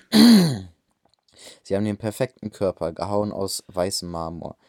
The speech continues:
Die antiken Statuen zeigen den menschlichen Körper in Vollendung. Die Meisterwerke glorifizieren den Menschen, eine künstlerische Darstellungsform, die in der Renaissance zurückkehrte. Doch zwischen all dem,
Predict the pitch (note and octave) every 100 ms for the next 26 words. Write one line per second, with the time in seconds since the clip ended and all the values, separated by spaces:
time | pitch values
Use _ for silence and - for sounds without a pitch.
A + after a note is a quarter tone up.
0 | _ - F2+ - - G2 - F2+ F#2 -
1 | F2+ E2+ - F2 F2 E2+ F2 F2 F2 -
2 | E2+ E2+ - F2+ F2 E2 D#2+ - D#2+ C2+
3 | E2 D2 D2 _ _ _ _ F2 F#2 A#2
4 | - G2 G2+ G2 F#2 - F#2+ G#2 - -
5 | - F#2+ F2 F2 F2 F2 - D#2+ - D#2+
6 | - G#2+ - F#2 F2+ F2+ E2+ F2 F2 -
7 | E2 E2 - - E2 E2 _ _ _ F2+
8 | E2+ E2 D#2+ - D#2+ E2 - - D#2+ -
9 | D2 D2+ C#2+ - _ _ _ F2 - -
10 | G#2+ G#2 - G2+ G#2+